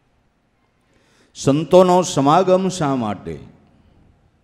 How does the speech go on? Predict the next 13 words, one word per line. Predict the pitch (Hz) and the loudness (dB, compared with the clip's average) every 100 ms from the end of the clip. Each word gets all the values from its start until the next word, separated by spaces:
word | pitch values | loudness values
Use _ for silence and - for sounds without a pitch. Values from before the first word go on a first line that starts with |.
| _ _ _ _ _ _ _ _ _ _ _ _ _ - | _ _ _ _ _ _ _ _ _ _ _ _ _ -2
કે | 151 | 0
આધ્યાત્મિક | 127 107 95 147 175 - 170 170 | 0 -4 2 2 2 -2 -6 -2
માર્ગની | 151 139 147 156 156 156 | 2 4 4 0 -2 -2
અંદર | 147 147 143 | -2 0 0
આગળ | 139 127 127 147 170 | 2 0 0 -2 -2
ગતિને | 123 120 131 131 127 | -4 -4 -4 -2 -2
મુક-, | 120 110 107 127 80 - | -2 -4 -6 -10 -12 -14
ગતિ | 113 107 143 | -16 -8 -8
કરીને | 139 117 120 117 113 | -4 -2 -2 -2 -4
મુકામે | 107 104 107 110 110 123 | -4 -4 -4 -6 -4 -6
પહોંચી | 135 98 104 104 135 | -6 -8 -8 -8 -12
જવાને | 113 90 92 98 104 82 | -8 -6 -4 -6 -8 -8
માટે. | 80 76 - - | -10 -14 -18 -20